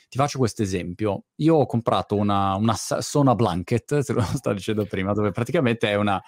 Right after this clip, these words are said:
una roba dove ti immergi, ti, cioè ti metti dentro questa specie di copertina e ti fa da sauna. Ok, lo dico così. Non ho nessun rapporto con, con l'azienda con cui l'ho comprato. Un mio amico ha visto un video dove io dicevo questa cosa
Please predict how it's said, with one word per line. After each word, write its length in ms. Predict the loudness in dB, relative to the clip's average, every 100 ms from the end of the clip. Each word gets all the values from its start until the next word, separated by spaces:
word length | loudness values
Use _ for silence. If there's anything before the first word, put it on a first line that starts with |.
| -14 -20 -20 _ _ _ _
una 140 | 0 2
roba 340 | 4 4 4
dove 180 | 4 2
ti 100 | 4
immergi, 720 | 4 4 2 0 2 2 2
ti, 140 | 0 -4
cioè 200 | -2 -2
ti 80 | -2
metti 220 | 0 0
dentro 440 | 2 0 0 0
questa 240 | -2 -4 -6
specie 320 | -6 -6 -4
di 100 | -2
copertina 800 | -2 0 0 0 -4 -2 -2 -2
e 140 | -4
ti 120 | -6 -6
fa 160 | -4
da 120 | -4
sauna. 440 | -6 -6 -8 -8 -12
Ok, 340 | -16 -14 -12 -10
lo 80 | -14
dico 220 | -18 -20
così. 220 | -20 -20 -20 -20 -20 -20 0
Non 200 | 2 4
ho 60 |
nessun 300 | 2 0 0
rapporto 480 | 0 0 -2 0 -4
con, 400 | -4 -4 -6 -8
con 120 | -4
l'azienda 480 | -2 -2 -2 0 0
con 100 | -2
cui 140 | -4 -4
l'ho 60 |
comprato. 500 | -4 -6 -8 -8 -10 -10 -16 -20 -20 _ _
Un 180 | 4 6
mio 100 | 6
amico 540 | 4 4 2 2 -4 -20 -6
ha 340 | 0 2 2 2
visto 300 | 0 2 4
un 100 | 4
video 320 | 4 2 4
dove 240 | 4 4
io 180 | 4 4
dicevo 500 | 2 -2 -2 0 0
questa 340 | -2 -4 -6
cosa 440 | -4 -4 0 0